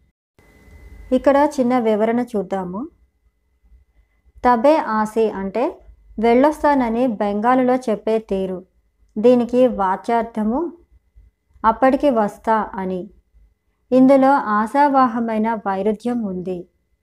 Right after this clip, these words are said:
మర్మర ధ్వని అంటే శరీర కోశాణువులు విఘటనం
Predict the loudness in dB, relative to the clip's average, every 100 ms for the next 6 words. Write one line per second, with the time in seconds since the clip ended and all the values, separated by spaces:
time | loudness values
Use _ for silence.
0 | _ _ _ _ _ _ _ _ _ _
1 | _ _ _ _ _ _ _ _ _ _
2 | _ _ _ _ 2 2 2 0 0 -2
3 | -4 -4 -4 -4 -6 -6 -4 -6 -6 _
4 | _ _ _ 2 4 4 4 4 2 0
5 | 0 0 0 2 2 0 0 0 -2 _
6 | _ _ _ _ _ _ _ -2 2 4
7 | 4 2 2 2